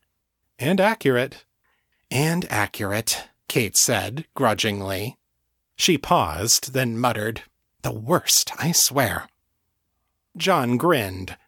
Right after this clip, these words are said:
and started measuring out lunch-sized portions of chicken, vegetables, and potatoes into the containers. "So, this Chase kid,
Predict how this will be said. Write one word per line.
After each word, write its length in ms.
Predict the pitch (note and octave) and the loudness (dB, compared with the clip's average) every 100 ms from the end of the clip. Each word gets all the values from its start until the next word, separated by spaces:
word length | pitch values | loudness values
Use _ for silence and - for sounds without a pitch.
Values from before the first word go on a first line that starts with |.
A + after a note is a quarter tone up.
| _ | _
and 140 | G#3 G3 | 0 2
started 400 | - G3+ G3 F3+ | 2 2 2 2
measuring 480 | D#3+ C3+ E3 D3 C#3 | 2 2 2 2 2
out 220 | C3 D3 | 0 0
lunch-sized 800 | C3+ C3+ - - C#3 A#2+ - - | -2 0 2 2 2 2 -2 0
portions 540 | A#2+ A2 - A#2 A#2+ | 0 0 0 0 -2
of 140 | C3+ - | -2 0
chicken, 520 | D#3+ - A#2+ B2+ D#3 _ _ | 0 0 -2 -2 -6 _ _
vegetables, 760 | B2 C#3+ A#2+ - C3 A#2+ C3 - | -2 0 0 0 2 2 4 2
and 140 | C#3 | 2
potatoes 680 | D3 - F3+ A2 F#2 G#2 - | 0 0 2 2 0 2 2
into 240 | A2 G#2 | 0 -2
the 120 | A2 G#2+ | -4 -2
containers. 880 | B2+ G2+ C#3 G#2+ E2+ E2 - - - _ _ _ _ _ _ _ _ _ _ | -2 0 0 -2 -4 -4 -2 -2 -6 _ _ _ _ _ _ _ _ _ _
"So, 420 | - F#3 C#3 G2+ - | 0 2 2 -2 -4
this 180 | C#3 A#2+ | 0 0
Chase 320 | - F3+ D3+ | 2 2 2
kid, 400 | - B2 A2+ G2+ | 2 0 0 -4